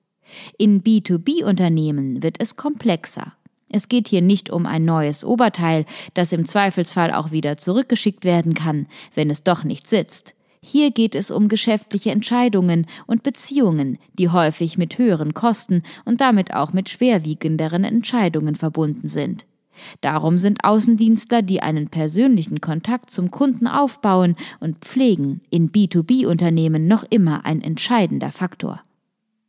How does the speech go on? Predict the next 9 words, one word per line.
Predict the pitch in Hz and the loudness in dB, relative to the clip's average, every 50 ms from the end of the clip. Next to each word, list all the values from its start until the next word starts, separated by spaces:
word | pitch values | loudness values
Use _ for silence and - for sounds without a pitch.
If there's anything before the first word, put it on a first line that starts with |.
| _ _ | _ _
Klärungsbedarf. | - - 311 294 262 202 170 165 160 - - - 165 170 160 151 147 143 - - - - _ _ _ _ _ _ _ _ _ | -2 0 2 4 4 4 2 0 0 -2 -2 -4 -2 0 0 -2 -2 -4 -8 -14 -20 -20 _ _ _ _ _ _ _ _ _
Besteht | 226 220 - 269 269 254 | 0 0 2 0 -2 0
tatsächlich | - 262 269 - - - 330 - - 214 185 - - | 0 -4 -4 -2 -2 -4 -4 -2 -4 -4 -4 -2 -2
eine | - 165 165 | -2 -2 -2
Konkurrenz | - - 226 226 208 262 254 220 196 185 185 185 - - - | -2 -2 -2 0 2 2 2 4 4 4 2 0 -4 -14 -6
zwischen | - 190 185 - 190 - | -6 -6 -2 -2 -2 0
Außendienst | - 196 202 185 - - 180 170 - 170 160 160 156 - - | 2 0 0 0 2 0 0 0 0 0 -2 -2 -2 -6 -6
und | - - 175 - | -4 -4 -4 0
Onlinehandel? | - 175 180 170 165 160 156 160 165 170 160 160 170 170 196 233 | 0 0 2 2 2 2 0 0 0 0 0 0 2 2 2 0